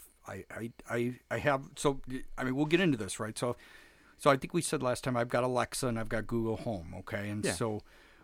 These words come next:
Speaker 1: with that, you know, of course, you know, you can't just have Alexa and Google Home. You know, you've gotta have something for them to talk to. So I have, um,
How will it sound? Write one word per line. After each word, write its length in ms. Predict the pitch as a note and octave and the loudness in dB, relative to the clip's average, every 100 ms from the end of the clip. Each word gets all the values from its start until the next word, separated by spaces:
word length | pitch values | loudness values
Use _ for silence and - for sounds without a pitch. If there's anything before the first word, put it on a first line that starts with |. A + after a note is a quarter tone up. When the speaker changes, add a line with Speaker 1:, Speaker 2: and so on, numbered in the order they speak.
| _ | _
Speaker 1:
with 260 | - F#3+ - | 4 4 6
that, 260 | A2 G#2 B2 | 0 0 -2
you 100 | A2+ | -4
know, 120 | G2+ | -6
of 100 | - | -8
course, 440 | - G#2+ - - | -8 -6 -6 -6
you 100 | A2 | -6
know, 60 | G2 | -6
you 160 | G#2 | -6
can't 300 | - D#3+ F3+ | -4 -4 -2
just 260 | - G2+ - | -4 -8 -6
have 360 | G#2 F#2+ F#2+ F2+ - - - - | -4 -4 -4 -8 -10 -10 -10 -8
Alexa 460 | G#2+ G2+ A2 - G#2+ | -6 -2 -2 -2 -2
and 180 | F#2+ F#2 | -2 -2
Google 280 | G#2+ F#2+ F#2 | -4 -4 0
Home. 380 | E3+ D#3 F#2+ F#2+ | 2 4 2 -2
You 100 | G#2 | -2
know, 60 | |
you've 180 | G#2+ G#2 | 0 0
gotta 240 | A#2 G#2 | 0 0
have 200 | G2+ G2+ | -2 -2
something 540 | - A#2 G#2+ - F#2+ F#2 - - - | -4 -4 -4 -4 -4 -6 -8 -10 -8
for 120 | - A2 | -4 0
them 220 | G#2 F#2 | 0 -2
to 80 | F#2 | 0
talk 320 | G3 - - | 2 0 -2
to. 140 | F2+ | -8
So 240 | - A#2 G#2 - - - - - | -4 -4 -6 -12 -20 -20 -20 -12
I 120 | A#2+ A#2+ | -4 -2
have, 360 | C3 C3 A#2+ | 2 0 0
um, 340 | A#2 G#2 G2 | -2 -2 -4